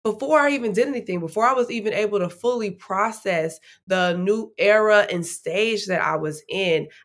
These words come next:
I had a thought and a preconceived notion about how I was supposed to show up. And so in going through that, um, I, <sighs> y'all, let me just back up, okay? So I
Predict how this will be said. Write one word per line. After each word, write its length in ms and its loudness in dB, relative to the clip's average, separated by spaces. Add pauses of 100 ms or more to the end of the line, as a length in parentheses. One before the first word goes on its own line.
I 160 4
had 280 -2
a 240 -4
thought 220 2
and 80 -4
a 60 -4
preconceived 600 -8
notion 380 -4
about 280 -6
how 180 -2
I 140 -2
was 160 -10
supposed 320 -18
to 40 -20
show 280 -6
up. 200 0 (340)
And 160 -4
so 460 2 (600)
in 160 0
going 300 0
through 220 -2
that, 360 -2 (320)
um, 600 0 (320)
I, 800 0 (600)
<sighs> 580 -14
y'all, 380 -2
let 120 -6
me 60 -8
just 240 -8
back 240 -4
up, 400 -6
okay? 420 0 (280)
So 560 2
I 160 6